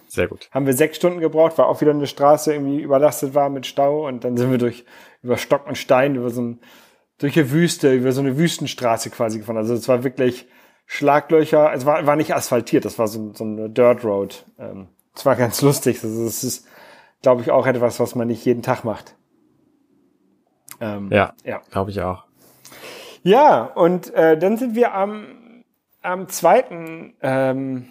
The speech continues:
Speaker 2: Januar haben wir unseren Roadtrip gestartet. Mhm.
Speaker 1: Sehr cool.
Speaker 2: Und heute ist der dreiundzwanzigste, also wir waren, ähm, ungefähr drei Wochen unterwegs. Mhm.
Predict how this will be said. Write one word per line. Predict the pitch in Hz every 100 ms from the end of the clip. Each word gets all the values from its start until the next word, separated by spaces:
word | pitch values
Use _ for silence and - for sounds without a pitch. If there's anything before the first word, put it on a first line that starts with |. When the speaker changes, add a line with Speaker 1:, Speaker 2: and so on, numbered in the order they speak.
| _
Speaker 2:
Januar | - 127 127 175 123
haben | 131
wir | 143
unseren | 147 143
Roadtrip | 139 196 - 131 -
gestartet. | 113 - 107 120 156 - _ _ _ _ _ _ _ _ _ _ _ _ _ _ _ _
Mhm. | 135 131 123
Speaker 1:
Sehr | - 131 -
cool. | 190 - _ _
Speaker 2:
Und | - 135
heute | 135 160
ist | 165 -
der | 139
dreiundzwanzigste, | 123 131 151 127 120 110 120
also | 117
wir | 131
waren, | 131 131 131 _ _ -
ähm, | 135 123 120 120
ungefähr | - 156 156 - 123
drei | 123 131
Wochen | 147 139
unterwegs. | 127 123 120 143 - - _ _ _ _ _ _ _ -
Mhm. | 131 127 123 123